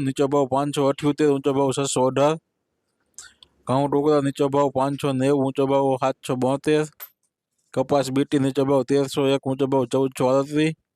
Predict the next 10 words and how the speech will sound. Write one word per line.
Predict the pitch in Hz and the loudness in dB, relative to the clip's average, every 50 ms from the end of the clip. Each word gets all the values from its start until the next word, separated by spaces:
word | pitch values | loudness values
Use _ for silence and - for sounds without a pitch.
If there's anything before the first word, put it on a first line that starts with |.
| _ - _ _ _ _ _ _ - - | _ -20 _ _ _ _ _ _ -8 -4
મગફળી | 127 135 139 139 - 143 139 147 147 135 | -2 -2 -2 -2 0 0 2 2 2 2
ઝીણી | 127 143 151 147 139 | 2 0 0 0 0
નીચો | 131 135 - 143 135 | 0 0 0 -2 0
ભાવ | 131 139 135 123 | 0 0 2 2
સાતસો | 131 135 - - - 147 139 | 2 0 -2 -2 -2 0 2
એકવીસ, | 143 147 139 - 156 143 | 2 0 0 0 -2 0
ઊંચો | 135 135 131 147 139 | 0 0 0 0 0
ભાવ | 127 139 139 147 147 - - - - - - - _ _ - - - - _ - | 0 2 0 0 0 -2 -6 -12 -20 -20 -20 -20 _ _ -20 -20 -20 -20 _ -10
અગિયારસો | - 139 147 151 151 147 151 139 135 - 147 | -4 -4 -4 0 2 0 0 0 2 2 2
એકવીસ. | 143 147 143 - 156 156 156 156 | 2 2 2 0 0 0 0 -2